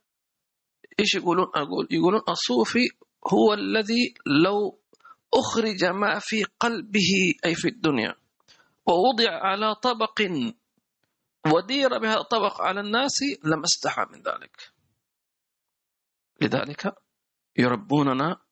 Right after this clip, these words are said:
في هذه الدنيا. يقول لك: "أنت، نحن نربيك للعرض الأكبر، لكن نربيك في الدنيا". لو أن أراد الله عز وجل أن يخرج كل ما في قلبك، تمام، من المعاني، من الصفات،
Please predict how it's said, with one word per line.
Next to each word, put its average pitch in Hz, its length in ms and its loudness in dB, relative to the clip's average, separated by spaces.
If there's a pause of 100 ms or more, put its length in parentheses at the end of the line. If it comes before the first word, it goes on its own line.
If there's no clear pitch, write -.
(320)
في - 160 0
هذه 120 180 0
الدنيا. - 180 -2
يقول 143 160 0
لك: 156 120 -4
"أنت، 190 320 -2 (140)
نحن - 160 -4
نربيك - 420 0 (1200)
للعرض 143 380 0
الأكبر، - 500 -6
لكن 135 340 -6 (560)
نربيك 143 340 2
في - 120 -4
الدنيا". 139 400 0 (760)
لو 139 160 4
أن 185 400 -2 (320)
أراد 170 300 -2
الله 151 280 -4
عز - 180 -2
وجل - 280 -6 (520)
أن 143 160 -4
يخرج 185 340 0
كل 220 200 0
ما 196 80 2
في 185 120 -4
قلبك، - 460 -4 (1040)
تمام، 151 300 0 (500)
من 175 160 0
المعاني، 202 840 0 (320)
من 160 120 2
الصفات، 165 680 0